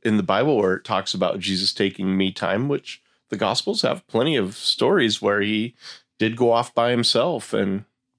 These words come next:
but then he focused on the Father and prayed and put himself in God's will. And I'm imagining th-,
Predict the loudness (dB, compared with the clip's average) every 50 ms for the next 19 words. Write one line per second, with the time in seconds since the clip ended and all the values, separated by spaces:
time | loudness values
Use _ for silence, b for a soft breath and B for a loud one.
0 | _ -8 -8 -2 0 0 0 0 0 -2 -2 -2 -2 -4 -6 -12 _ _ _ _
1 | _ _ _ -6 -2 -2 -2 0 -2 -2 -2 -2 -2 -2 -2 0 0 -2 -2 -4
2 | -8 -8 -4 -2 0 0 0 0 0 0 0 -2 -2 -4 -8 -6 -4 -2 0 0
3 | 0 0 0 0 0 -2 -4 B B B B B B B B _ 0 2 2 4
4 | 4 2 4 2 2 2 0 0 0 2 2 2 2 2 2 0 -2 -2 0 0
5 | 2 2 2 2 0 -2 -4 -4 -2 -2 0 0 0 0 -2 -2 -6 -8 -10 b
6 | b b b b _ _ -4 0 0 2 2 4 4 2 2 2 0 0 2 2
7 | 2 2 2 0 -2 -4 -6 -14 -20